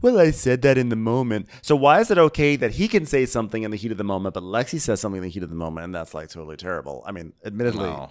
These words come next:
Speaker 1: she says terrible
Speaker 2: I
Speaker 1: things in the
Speaker 2: mean,
Speaker 1: heat of the
Speaker 2: 'cause she
Speaker 1: moment.
Speaker 2: says worse things.
Speaker 1: <laughs> No, it's not so much that I'm not letting her off the hook. I'm just saying that he needs to be also held to the same standard. So Sandy is like, "I don't ever want to be given an ultimatum, okay?"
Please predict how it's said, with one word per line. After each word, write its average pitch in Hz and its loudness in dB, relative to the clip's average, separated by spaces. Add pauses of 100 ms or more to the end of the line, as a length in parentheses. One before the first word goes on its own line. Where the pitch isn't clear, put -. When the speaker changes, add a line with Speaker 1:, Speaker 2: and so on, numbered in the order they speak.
(100)
Speaker 1:
she - -4
says 98 -2
terrible 80 -4
Speaker 2:
I - -10
Speaker 1:
things 87 -2
in 82 -6
the 82 -4
Speaker 2:
mean, 80 -4
Speaker 1:
heat - -6
of 127 -4
the 131 -2
Speaker 2:
'cause 135 0
she - 4
Speaker 1:
moment. 113 2
Speaker 2:
says - -2
worse 104 4
things. 113 4 (180)
Speaker 1:
<laughs> - -18
No, 170 10
it's 151 6
not 196 6
so 196 2
much 160 4
that 135 4
I'm 131 6
not 151 4
letting 127 2
her 123 2
off 95 2
the 92 -2
hook. 90 0
I'm 110 -2
just 104 -4
saying 98 -2
that 90 -4
he 104 -4
needs 90 -2
to 85 -10
be 85 -8
also 85 -4
held 76 -6
to 76 -20
the 76 -18
same 78 -14
standard. 71 -16 (360)
So 110 0 (320)
Sandy 127 -2
is 101 -12
like, 95 -6 (420)
"I 120 2
don't 123 0
ever 123 2
want 110 -2
to 104 -14
be 104 -10
given 104 -2
an 98 -2
ultimatum, 90 -2
okay?" 92 0